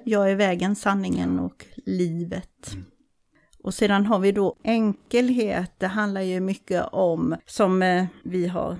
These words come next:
Speaker 1: pratat om innan, att vi har mycket materiella saker. Gandhis ord brukar jag ofta tänka på,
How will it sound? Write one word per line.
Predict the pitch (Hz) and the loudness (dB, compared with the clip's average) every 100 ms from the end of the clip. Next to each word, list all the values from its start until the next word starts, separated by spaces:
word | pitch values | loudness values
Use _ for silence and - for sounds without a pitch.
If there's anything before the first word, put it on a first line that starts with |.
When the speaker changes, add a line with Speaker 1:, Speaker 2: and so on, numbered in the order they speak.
| - _ - | -14 _ -12
Speaker 1:
pratat | - - 156 | -10 -8 -6
om | 165 | -4
innan, | 165 - 151 160 170 | -2 -4 -4 -4 -6
att | 170 - | -8 -8
vi | 170 170 165 165 175 170 | -6 -4 -2 0 0 -2
har | - - 185 - | -8 -4 -2 0
mycket | - 202 - | -2 -2 -2
materiella | 185 185 208 220 196 185 | -6 -4 -4 -4 -4 -6
saker. | - 247 262 - 190 277 - _ _ - | -6 -6 -6 -6 -6 -6 -10 _ _ -6
Gandhis | 180 175 170 180 - | 0 2 2 0 -2
ord | 190 180 175 | -2 -2 -2
brukar | 180 180 | -4 -2
jag | 175 | -4
ofta | - - | -6 -10
tänka | - 175 - - | -4 -4 -4 -10
på, | - 160 | -6 -6